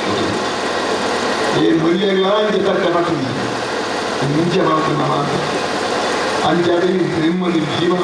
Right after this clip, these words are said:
ಮಾತೊಂದಿಲ್ಲ ಅಂತ ಒಂದು ವಿಚಾರ ನಿಮಗೆ ಕಾಣುತ್ತೆ. ನಿಖಿಲ್ನ ನೆಮ್ಮದಿ ಜೀವನ ಮಾತು. ನಿಖಿಲ್ ಒಬ್ಬೇ ಸರ್ಕಾರ ಬರ್ತದೆ, ಆ ಸರ್ಕಾರ ನಿಖಿಲ್ನ ಅಭಿವೃದ್ಧಿ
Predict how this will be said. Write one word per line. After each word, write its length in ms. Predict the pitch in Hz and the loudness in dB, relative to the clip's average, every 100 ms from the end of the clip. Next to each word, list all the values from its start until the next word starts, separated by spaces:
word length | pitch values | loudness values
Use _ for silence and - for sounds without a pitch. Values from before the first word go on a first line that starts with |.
| 165 | 0
ಮಾತೊಂದಿಲ್ಲ 460 | 156 160 151 147 143 | 0 0 0 0 -2
ಅಂತ 160 | 139 135 | -2 -2
ಒಂದು 220 | 135 135 | -2 -2
ವಿಚಾರ 220 | 135 147 156 - | 0 0 0 0
ನಿಮಗೆ 240 | - - - | 0 0 0
ಕಾಣುತ್ತೆ. 400 | - - - - - - - - 151 | 0 0 0 0 0 -2 -2 0 2
ನಿಖಿಲ್ನ 320 | 175 214 214 214 | 2 4 2 2
ನೆಮ್ಮದಿ 320 | 208 208 208 196 | 2 2 2 2
ಜೀವನ 220 | 190 180 170 | 2 2 2
ಮಾತು. 180 | 156 147 - - - - - - - - - | 0 0 -2 -2 -2 -2 -2 -2 -2 -2 0
ನಿಖಿಲ್ 260 | 151 180 175 | 2 4 4
ಒಬ್ಬೇ 200 | 196 254 - 208 | 2 2 2 2
ಸರ್ಕಾರ 320 | 214 226 208 190 | 2 2 2 2
ಬರ್ತದೆ, 320 | - 214 170 160 151 180 | 0 0 0 0 0 0
ಆ 60 | 156 151 | 0 0
ಸರ್ಕಾರ 360 | - 202 180 170 151 | -2 0 0 0 0
ನಿಖಿಲ್ನ 240 | 165 185 156 | 0 0 2
ಅಭಿವೃದ್ಧಿ 360 | 180 175 180 | 2 2 2